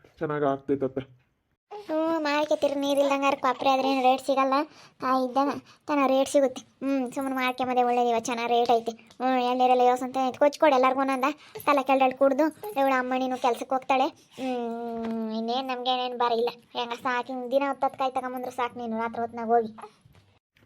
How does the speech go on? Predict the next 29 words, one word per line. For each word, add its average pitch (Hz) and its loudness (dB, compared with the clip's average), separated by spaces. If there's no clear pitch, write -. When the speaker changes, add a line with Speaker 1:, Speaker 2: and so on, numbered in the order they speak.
Speaker 1:
ಥೋ, 147 -4
ನೀನ್ 170 -8
ತಲೆ 151 -2
ಕೆಡಿಸ್ಕೋಬೇಡ. 170 0
ಅದೇನೋ 156 -2
ಹತ್ತು 165 -2
ಹತ್ತು 165 -12
ಕಾಯಿ, 160 0
ಇಪ್ಪತ್ತು 151 -4
ಕಾಯಿ 156 2
ತಗೊಂಬರ್ತೀನಿ. 151 -6
ನಾನು 143 -8
ಏನಿಲ್ಲ 151 -6
ಮಾರೋ 139 -2
ಹತ್ತದೇನು 151 -2
ನನ್ಗೇನು 143 -4
ಈಸಿ 139 -2
ಅಂತ 143 -4
ಕತ್ಲ 147 -2
ಬೇಕಾದ್ರೂ 147 0
ನಾನು 147 -6
ಮಾರೋ 143 0
ಹತ್ತು 147 -2
ಬಿಡ್ತೀನಿ. 143 -4
ಹ್ಮ್, 135 -8
ಏನ್ 147 -2
ಬೇಕಾದ್ರೆ 147 2
ನಾನು 135 -2
ಇಲ್ಲೋಡು, 139 2